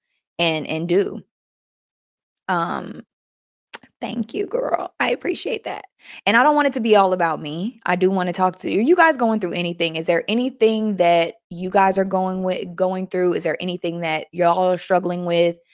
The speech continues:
Um, I can, it, per, period, and can, but won't, 'cause this is mine. <laughs> Um, Sydney says, "For those who want to know God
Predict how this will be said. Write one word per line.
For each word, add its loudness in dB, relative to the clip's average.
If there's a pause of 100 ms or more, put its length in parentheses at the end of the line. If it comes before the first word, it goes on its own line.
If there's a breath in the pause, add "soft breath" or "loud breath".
(420 soft breath)
Um, -4 (1500)
I 4
can, 0
it, 0
per, 0 (340)
period, -4 (380)
and 0
can, -4
but 0
won't, -6
'cause -6
this -6
is -6
mine. -2
<laughs> -20 (1700 loud breath)
Um, -4 (1600)
Sydney 0
says, 2
"For 0
those 6
who 0
want 0
to 2
know 2
God 2